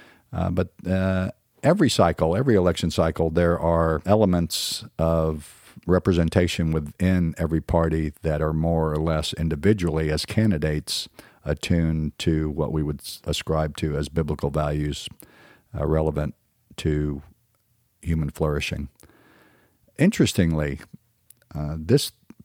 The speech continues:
particular election cycle, as we move towards November, uh,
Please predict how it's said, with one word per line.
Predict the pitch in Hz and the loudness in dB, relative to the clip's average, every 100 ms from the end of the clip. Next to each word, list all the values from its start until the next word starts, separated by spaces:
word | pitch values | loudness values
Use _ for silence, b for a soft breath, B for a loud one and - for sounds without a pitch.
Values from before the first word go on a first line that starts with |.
| - | -2
particular | 101 175 - 95 | 2 2 4 2
election | 85 80 - 80 | 2 0 -2 0
cycle, | 80 78 - 80 | 0 0 0 0
as | 80 87 | 0 0
we | 82 | 0
move | 85 80 | 0 0
towards | - 82 78 - - | 0 -2 -2 -6 -8
November, | 87 80 78 87 87 78 80 _ b b b b b b b _ 85 | -2 -2 0 0 0 -2 -4 _ b b b b b b b _ -4
uh, | 80 80 80 | -2 0 -2